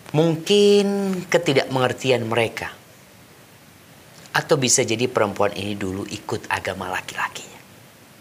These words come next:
Kemudian dia bertobat. Wallahu a'lam bishawab. Jadi kalau bicara anaknya orang kafir, ya nasabnya kepada orang kafir, kepada bapaknya. Anaknya orang Nasrani, nasabnya ikut, ya bapaknya dia. Tapi untuk menjadi wali, enggak.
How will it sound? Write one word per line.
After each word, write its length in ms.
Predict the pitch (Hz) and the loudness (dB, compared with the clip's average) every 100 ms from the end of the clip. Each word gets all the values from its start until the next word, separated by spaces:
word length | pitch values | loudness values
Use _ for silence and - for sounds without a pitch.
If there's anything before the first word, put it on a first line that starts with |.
| - - | -20 -12
Kemudian 400 | - 104 95 98 | -6 -6 -4 -6
dia 160 | 92 90 | -4 -6
bertobat. 480 | 90 - 87 87 - | -6 -6 -8 -8 -8
Wallahu 400 | 101 98 101 95 - | -8 -2 -2 -2 -4
a'lam 240 | - 90 - | -6 -10 -6
bishawab. 320 | - - - - | -2 -2 -4 -6
Jadi 80 | 107 | -2
kalau 160 | 131 127 | 0 0
bicara 300 | 110 117 107 - - - - | 0 0 0 -2 -14 -8 -2
anaknya 400 | 202 175 156 131 | 0 0 0 2
orang 160 | 117 107 | 2 2
kafir, 400 | 92 - - 214 | 0 0 -2 0
ya 80 | |
nasabnya 480 | 165 117 104 - 131 | 0 2 0 0 -2
kepada 320 | 147 156 190 - - - - - - - - - | 0 0 -2 -6 -16 -20 -20 -20 -20 -20 -20 -10
orang 240 | 311 302 269 | -4 -2 -2
kafir, 320 | 269 - 170 - | -6 -8 -16 -14
kepada 320 | 160 196 202 | 0 2 4
bapaknya. 480 | 226 226 277 165 123 - - - - - - - - - - - - | 4 2 -2 -6 -14 -18 -20 -20 -20 -20 -20 -20 -20 -20 -20 -4 0
Anaknya 400 | 196 185 170 160 | 2 2 4 4
orang 160 | 156 | 4
Nasrani, 480 | 151 139 - 131 190 | 4 2 4 2 4
nasabnya 400 | 202 175 165 196 190 | 2 2 2 0 -2
ikut, 160 | 254 - - - - - - - | -4 -4 -14 -20 -20 -20 -18 -6
ya 80 | 247 | -2
bapaknya 560 | 262 247 302 392 180 185 | 0 0 -2 -2 -4 -4
dia. 220 | - - - - - - - - - - - | -8 -14 -18 -20 -20 -20 -20 -20 -20 -20 0
Tapi 240 | 139 135 | 2 4
untuk 240 | 139 165 151 | 2 2 2
menjadi 260 | 165 190 | 2 4
wali, 380 | 240 254 269 285 | 6 6 6 4
enggak. 320 | 233 123 85 | 2 2 2